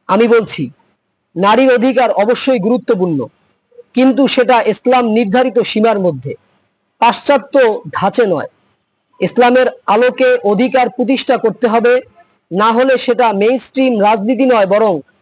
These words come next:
ফ্যাশনেটিক নারীবাদ, যা সমাজের শিকড় উপড়ে দিতে পারে। আপনি যেসব প্রশ্ন তুলেছেন তা অনেকাংশে যৌক্তিক,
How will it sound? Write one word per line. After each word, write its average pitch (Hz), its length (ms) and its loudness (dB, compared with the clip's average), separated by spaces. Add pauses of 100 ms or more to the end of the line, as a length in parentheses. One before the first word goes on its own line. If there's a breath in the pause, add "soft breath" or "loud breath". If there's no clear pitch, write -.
(220)
ফ্যাশনেটিক 262 680 0 (320)
নারীবাদ, 214 520 2 (500)
যা 208 220 0
সমাজের 233 460 0
শিকড় 214 420 -2 (100)
উপড়ে 226 260 0
দিতে 175 220 -2
পারে। 135 240 -4 (1900)
আপনি 247 280 2
যেসব 285 420 2
প্রশ্ন 302 320 0
তুলেছেন 247 560 0 (200)
তা 220 280 2 (440)
অনেকাংশে 262 560 0
যৌক্তিক, 190 460 -4